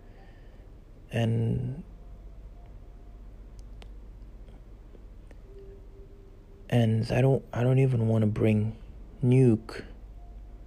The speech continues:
to the equation, 'cause I think game theory-wise, it's just so devastating, um,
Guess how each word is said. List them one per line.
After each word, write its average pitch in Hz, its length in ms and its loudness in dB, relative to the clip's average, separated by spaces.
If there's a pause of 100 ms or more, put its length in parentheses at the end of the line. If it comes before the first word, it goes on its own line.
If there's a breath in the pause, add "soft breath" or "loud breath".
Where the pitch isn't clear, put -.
(880)
to - 140 6
the 110 180 8
equation, 110 760 4 (1200 soft breath)
'cause - 160 0
I 147 160 8
think 135 280 6
game 113 180 8
theory-wise, 110 640 4
it's - 120 -4
just - 220 0
so 110 160 6
devastating, 110 760 2 (1300 soft breath)
um, 107 640 2